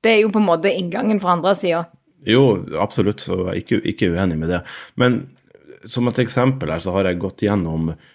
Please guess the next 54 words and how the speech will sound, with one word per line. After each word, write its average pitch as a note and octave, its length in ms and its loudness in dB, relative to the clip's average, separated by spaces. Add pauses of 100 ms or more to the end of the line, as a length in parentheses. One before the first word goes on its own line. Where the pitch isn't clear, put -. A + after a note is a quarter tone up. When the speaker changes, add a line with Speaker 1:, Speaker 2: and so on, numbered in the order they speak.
(140)
Speaker 2:
eh, D#2+ 260 -4 (540)
New G#2 180 4
York F#2 220 4
Times-saken. G2+ 1400 0
Vi E2 80 0
vet F#2+ 180 2
ikke - 80 -8
om, D#2+ 80 -2
vet F#2 160 0
du F2 60 -4
hva E2 120 -2
New E2+ 140 0
York D#2 100 -4
Times E2 420 -4
men-, D2 240 -6
mener D2+ 200 -6
om - 60 -8
det D#2 100 -6
her, D2+ 100 -6
det D#2+ 80 -4
er D#2 60 -2
jo D2 40 -8
ikke D#2 100 -8
noe D2 100 -8
hemmelighet. D2 320 -10 (300)
Sin F#2 200 0
sak F#2+ 360 0
om G2+ 240 2
de E2 100 0
nye F2 200 0
valglovene E2+ 600 0
i D#2+ 120 -2
Georgia, F2 520 0
og D#2+ 240 -4
Georgia F#2 340 0
trekkes E2+ 320 -6
jo D#2+ 100 -2
ofte D#2+ 120 -8
frem E2+ 220 -6
som D#2 180 -8
eksempler E2+ 560 -6
på D2 120 -4
alt D#2+ 140 -6
som C#2+ 140 -8
er D2 80 -6
galt, D2 320 -6
ikke - 140 -10
sant, C2+ 260 -12 (320)
med E2 140 -4
deres D#2+ 360 0
nye D#2 240 -2
forslag D#2+ 360 -8
til C#2+ 100 -10
valglover. D#2 540 -6